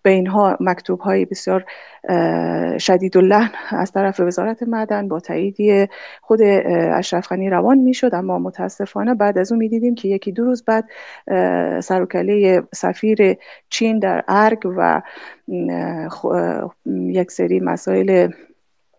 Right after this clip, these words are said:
اه، پیش آ-، پیش آوردن یک سری مسائل سیاسی دیگه، کمک‌هایی که در بخش زیربنای برق بود و تعهدات بسیار،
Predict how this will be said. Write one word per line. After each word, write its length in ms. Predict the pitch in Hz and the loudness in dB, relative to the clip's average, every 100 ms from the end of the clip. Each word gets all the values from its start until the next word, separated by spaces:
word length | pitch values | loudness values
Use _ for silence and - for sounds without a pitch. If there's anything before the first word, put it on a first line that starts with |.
| _ - | _ -8
اه، 240 | 214 170 165 | -2 0 0
پیش 280 | - 185 180 | 2 2 4
آ-، 180 | 175 | 0
پیش 320 | - 202 190 185 | -2 -4 -2 0
آوردن 460 | 185 185 196 202 | 0 0 -2 -2
یک 180 | 190 190 | -2 -2
سری 160 | 185 185 | -2 -4
مسائل 440 | 180 - 180 180 | -4 -2 -2 -2
سیاسی 560 | - 190 180 - 240 220 | -4 -4 -4 -2 -2 0
دیگه، 280 | 214 208 202 | 2 2 0
کمک‌هایی 640 | 170 160 151 - 220 233 220 | -2 -2 -4 2 4 6 4
که 160 | 220 | 2
در 200 | 208 202 - - - - 208 | 4 2 0 -16 -18 -4 0
بخش 320 | 196 - 202 | 0 0 2
زیربنای 640 | 185 185 180 180 196 220 | 2 2 0 0 0 0
برق 280 | 214 208 208 | 2 2 2
بود 280 | 185 202 202 | -2 -4 -4
و 60 | 180 | -8
تعهدات 800 | 156 165 - 180 214 226 220 214 - - - - | -8 -8 -4 -2 0 2 2 0 -8 -20 -10 -4
بسیار، 360 | - 233 220 | 0 2 2